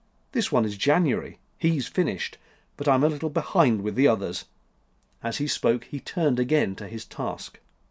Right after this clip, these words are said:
"And what is this stuff you are making them of?" inquired Max, dipping his finger into the sparkling liquid.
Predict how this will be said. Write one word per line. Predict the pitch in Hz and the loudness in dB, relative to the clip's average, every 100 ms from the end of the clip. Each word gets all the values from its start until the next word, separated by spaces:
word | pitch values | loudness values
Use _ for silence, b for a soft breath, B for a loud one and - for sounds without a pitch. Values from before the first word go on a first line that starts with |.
| _ _ _ _ _ _ _ _ _ _ _ _ b b b b b _ _ _ _ | _ _ _ _ _ _ _ _ _ _ _ _ b b b b b _ _ _ _
"And | 262 180 | 4 6
what | 139 196 202 | 8 6 6
is | 120 | 2
this | 123 196 | 2 2
stuff | - 92 - | 2 -2 0
you | 156 | 0
are | 170 | 2
making | 156 165 208 220 | 4 2 4 6
them | 214 | 8
of?" | 139 113 - b b _ | 6 4 -2 b b _
inquired | 107 98 - 131 92 87 | -8 -8 -4 -2 0 -2
Max, | 98 117 98 - - - 113 | -2 -2 -2 -10 -14 -16 -4
dipping | 151 156 170 120 | -2 0 -2 0
his | 127 - | -2 -4
finger | - 208 170 | -2 0 2
into | 82 107 110 | -2 -4 -4
the | 110 | -6
sparkling | - - 170 165 110 107 | -6 -2 -2 -2 -4 -6
liquid. | 160 - 104 | -8 -6 -6